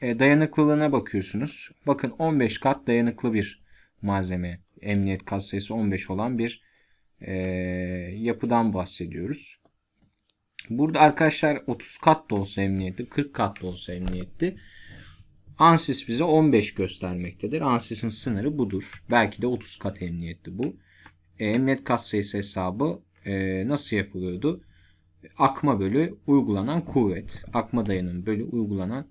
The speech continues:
kuvvet miktarı bize, e, uygulanan gerilme bize neyi veriyordu? O malzemenin, o yapının emniyet katsayısını veriyordu. Bu şekilde görüntüleyebiliyoruz. Tabii buradan yine, e,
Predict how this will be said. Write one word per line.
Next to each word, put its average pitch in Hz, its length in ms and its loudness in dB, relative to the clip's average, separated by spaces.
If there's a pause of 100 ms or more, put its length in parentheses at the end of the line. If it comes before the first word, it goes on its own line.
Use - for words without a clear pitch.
(440)
kuvvet 110 400 -2
miktarı 95 580 -6 (500)
bize, 107 480 -4 (140)
e, 95 500 -4
uygulanan 104 540 -2
gerilme 98 540 0 (460)
bize 113 380 -2 (120)
neyi 135 280 2
veriyordu? 95 560 -2 (160)
O 131 140 0
malzemenin, 104 580 0
o 127 120 0
yapının 110 320 -2
emniyet 117 360 2
katsayısını 107 640 -4
veriyordu. 110 520 -2 (1200)
Bu 190 100 2
şekilde 156 480 2
görüntüleyebiliyoruz. 143 960 4
Tabii 160 380 4
buradan 160 420 4
yine, 151 460 4
e, 113 800 0